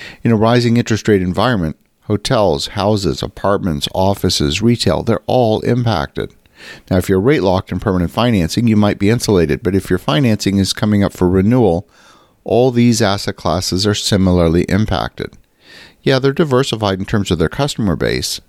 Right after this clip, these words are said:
and the demand profile is gonna vary from one asset type to another. So there is limited diversification.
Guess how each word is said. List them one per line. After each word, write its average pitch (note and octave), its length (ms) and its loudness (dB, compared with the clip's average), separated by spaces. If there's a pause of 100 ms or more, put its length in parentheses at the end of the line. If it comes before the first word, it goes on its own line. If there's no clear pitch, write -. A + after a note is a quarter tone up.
and F#2 160 2
the F#2 80 2
demand G#2 300 2
profile G2 380 0
is - 100 -2
gonna G#2 160 2
vary F2+ 240 2
from F#2+ 220 -2
one F2 160 2
asset E2+ 340 0
type E2 220 -4
to D#2+ 120 -4
another. F#2+ 460 0 (500)
So - 140 -2
there A#2 180 6
is A2+ 140 0 (100)
limited A2+ 680 0 (100)
diversification. E2 1080 -2